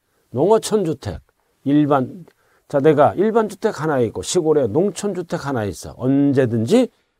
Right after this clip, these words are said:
일반 주택을 팔아라. 앞에 거를. 그다음 임대주택. 언제든지 이거는 뭐다? 이 년 이상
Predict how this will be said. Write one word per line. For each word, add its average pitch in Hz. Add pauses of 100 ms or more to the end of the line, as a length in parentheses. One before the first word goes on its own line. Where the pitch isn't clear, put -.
(100)
일반 104
주택을 165
팔아라. 117
앞에 120
거를. 110 (580)
그다음 117
임대주택. 165 (480)
언제든지 147
이거는 147
뭐다? 117 (220)
이 135
년 143
이상 85